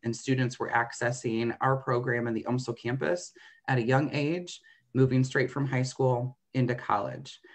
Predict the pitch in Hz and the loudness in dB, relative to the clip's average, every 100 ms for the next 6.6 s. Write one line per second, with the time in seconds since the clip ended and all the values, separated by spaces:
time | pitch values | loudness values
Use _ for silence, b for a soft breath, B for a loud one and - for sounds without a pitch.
0 | B B _ - 120 110 113 113 - 123 | B B _ -2 0 2 0 -2 -4 0
1 | 123 123 120 117 113 - _ - 160 143 | 2 4 2 2 -2 -6 _ -2 4 4
2 | 120 165 - - - _ _ _ 127 120 | 4 0 -6 -18 -20 _ _ _ 0 2
3 | 113 110 107 - _ - 131 131 127 120 | 2 0 -2 -6 _ 0 2 2 2 4
4 | 123 120 113 - 127 120 - - 131 120 | 6 4 2 0 0 0 -2 -2 2 4
5 | 117 110 - 123 131 131 123 120 120 117 | 2 0 0 2 2 2 0 2 0 -2
6 | 110 - 127 123 123 135 | -2 2 4 6 4 0